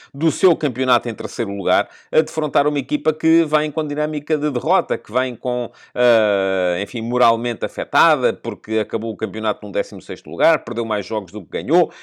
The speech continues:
e isso naturalmente também afeta a forma como a equipa reage. Depois, é preciso ter em conta essa, essa questão, do meu ponto de vista, também muito importante, é que a nossa segunda liga é um campeonato muito competitivo, e isso prepara as equipas para, mesmo num patamar acima,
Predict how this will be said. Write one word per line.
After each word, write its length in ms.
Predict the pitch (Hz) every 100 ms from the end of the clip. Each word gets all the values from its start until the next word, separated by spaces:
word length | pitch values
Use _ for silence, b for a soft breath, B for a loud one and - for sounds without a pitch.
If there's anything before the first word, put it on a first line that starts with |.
| B
e 100 | 165
isso 160 | 170 170
naturalmente 380 | 131 131 147 139
também 260 | 127 147
afeta 380 | 123 - 139 123
a 40 | 110
forma 280 | 131 123
como 120 | 107 104
a 40 |
equipa 280 | - 139 120
reage. 360 | 73 71 -
Depois, 500 | 156 180 233 247 240 _ b -
é 120 | 185
preciso 280 | 190 196 190
ter 140 | 196
em 100 | 175
conta 300 | 143 180 175
essa, 460 | 147 156 151 151 135
essa 300 | 123 123 110
questão, 400 | - 117 120 -
do 140 | - 104
meu 100 | 107
ponto 160 | 101
de 60 | 90
vista, 180 | 131 120
também 220 | 110 120
muito 260 | 127 127 110
importante, 480 | 98 95 - -
é 60 | 82
que 80 | 104
a 40 |
nossa 220 | 113 -
segunda 240 | 120 147 139
liga 180 | 160 175
é 40 |
um 80 | 127
campeonato 440 | 135 143 156 - -
muito 580 | 131 135 156 165 -
competitivo, 640 | - 139 107 101 - 60 - B B B
e 160 | 156 185
isso 160 | -
prepara 380 | 165 135 151 151
as 120 | 131
equipas 400 | 120 131 147 147
para, 240 | - 151 151
mesmo 380 | 151 180 160 147
num 140 | 139
patamar 480 | 123 117 104 104 117
acima, 460 | 135 143 147 147